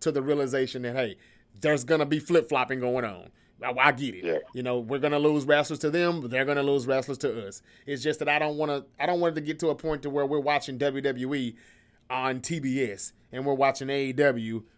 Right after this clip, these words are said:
Speaker 1: on U S A, which I doubt that's gonna happen 'cause I don't think Triple H gives a shit about any of those wrestlers. I really don't,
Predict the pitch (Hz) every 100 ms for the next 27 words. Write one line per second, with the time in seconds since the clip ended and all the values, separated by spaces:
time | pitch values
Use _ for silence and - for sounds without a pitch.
0 | _ _ _ _ _ 131 135 127 135 135
1 | 123 120 143 113 107 113 135 117 127 147
2 | 131 131 120 120 117 110 104 160 165 110
3 | 110 104 - 135 98 135 120 104 110 101
4 | 95 - _ _ _ _ _ - - 170
5 | 143 120 113 147 127 117 113 107 107 104
6 | 101 117 127 147 156 123 120 98